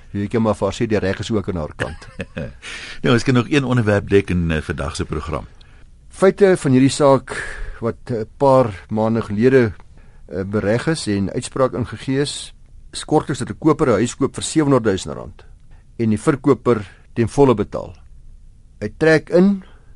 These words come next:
Speaker 1: Toe hy transport wil kry, kom hy met 'n skok agter dat die verband as gevolg van 'n voormalige transaksie wat skeef geloop het, heelwat meer as sewenhonderdduisend rand. Dit beteken die verband kan nie gekanselleer word en ek kan nie transport kry nie,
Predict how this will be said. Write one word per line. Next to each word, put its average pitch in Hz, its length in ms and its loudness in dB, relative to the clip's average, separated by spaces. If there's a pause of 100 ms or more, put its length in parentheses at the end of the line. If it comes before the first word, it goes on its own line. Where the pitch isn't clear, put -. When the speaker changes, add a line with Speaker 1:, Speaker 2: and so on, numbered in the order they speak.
Speaker 1:
Toe 120 120 -2
hy 110 40 0
transport 113 560 2
wil 131 160 2
kry, 107 280 -2
kom 123 160 -2
hy 120 40 2
met 117 160 0
'n 117 40 -4
skok - 340 2
agter 113 260 -2
dat 101 80 0
die 104 100 -2 (120)
verband 123 360 2
as 98 100 -8
gevolg 127 320 -2
van 127 140 -2
'n 113 40 0
voormalige 113 500 0
transaksie 92 640 -4 (340)
wat 90 120 -16
skeef 175 240 2
geloop 101 280 -4
het, 80 100 -12
heelwat 147 400 4
meer 110 200 2
as 107 80 -2
sewenhonderdduisend 92 760 -6
rand. - 240 -18 (720)
Dit 110 140 -6
beteken 139 540 0 (140)
die 113 100 -8
verband 110 320 -2
kan 147 120 0
nie 143 80 0
gekanselleer 113 520 -2
word 123 220 0
en 117 80 -8
ek 104 100 -6
kan 123 100 -6
nie 127 80 0
transport 127 500 0
kry 82 180 -6
nie, 113 160 -8